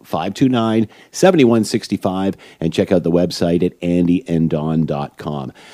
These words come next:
All right, uh, if something is, uh, sounds too good to be true, it often is. Is, does that apply to finances as well?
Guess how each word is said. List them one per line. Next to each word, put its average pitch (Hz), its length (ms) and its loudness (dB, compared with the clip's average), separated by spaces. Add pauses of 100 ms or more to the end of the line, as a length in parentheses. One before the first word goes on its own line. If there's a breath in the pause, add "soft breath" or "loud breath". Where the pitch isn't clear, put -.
(240 loud breath)
All 120 240 8
right, 156 340 6
uh, 127 160 2
if 123 300 -2
something 147 400 2
is, 123 320 2
uh, 113 760 0
sounds 127 380 0
too 139 160 6
good 131 220 8
to 135 60 0
be 120 120 4
true, 151 340 4
it 110 240 2
often 110 360 0
is. 170 320 0
Is, 98 300 -2
does 104 180 -4
that 127 120 0
apply 131 360 0
to 120 200 0
finances 135 640 -2
as 92 120 -2
well? 113 340 0